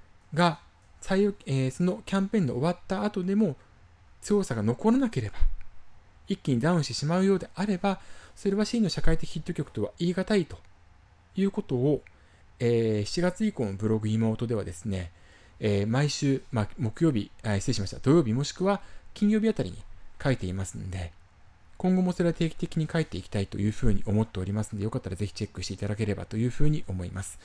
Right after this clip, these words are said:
コアファンの熱量というのはもちろん大事ですし、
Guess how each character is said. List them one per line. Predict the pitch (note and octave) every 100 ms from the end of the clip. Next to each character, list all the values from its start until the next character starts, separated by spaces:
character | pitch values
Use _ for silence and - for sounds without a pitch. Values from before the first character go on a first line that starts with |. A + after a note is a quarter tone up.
| - - - - - - - -
コ | - C4
ア |
フ | C#4
ァ | D#4
ン | A#3+
の | A2 - - - - - - -
熱 | A#2+ F#3+
量 | D3
と | G2+
い | F#2+
う |
の |
は | G2
も |
ち | B2
ろ | A3
ん | B2
大 | - A2+ A2
事 | A2+ C3+ -
で | G#2+
す | F#2+
し、 | - F#2+